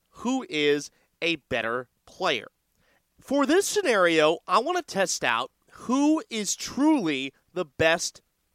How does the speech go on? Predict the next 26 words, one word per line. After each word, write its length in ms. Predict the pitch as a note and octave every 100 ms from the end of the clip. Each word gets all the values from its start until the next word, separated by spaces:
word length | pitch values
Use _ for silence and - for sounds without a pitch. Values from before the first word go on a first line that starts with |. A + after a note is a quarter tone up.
| -
postseason 800 | F#3 G#3+ G#3+ - E3+ D3+ F#3 F3
pitcher. 440 | B3+ E4+ - F#2 _ _ _ -
And 140 | F3
I 100 | F#3+
think 400 | F3 B3+ D4+ -
that 320 | F3+ E3 C#3
that 300 | E3+ A3+ C4 _ _ _ _ _
rolls 460 | C#3+ E3 A3 A3+ A#3+
into 240 | A3 F3+
the 100 | G3
narrative 500 | F3+ F3+ F3+ F3 F3 - _ -
of 180 | G#3+
who 200 | - G#3+
is 140 | G#3+ F#3
actually 640 | F3+ E3+ - F#3+ F3 F3 -
a 140 | E3
better 380 | E3 D3 C#3+ C#3
pitcher, 580 | - - C4+ - G#2 F#2 _ _ -
because 420 | A#3 - G#3 E3+
the 120 | F#3
regular 440 | E3 G#3+ C4 G4+
season 420 | G4 - D4 C4+ B3+
numbers 360 | A#3+ A3+ G#3
of 100 | G3
these 220 | F3+ F#3+ D#3
guys 500 | E3 D#3 D3+ D3+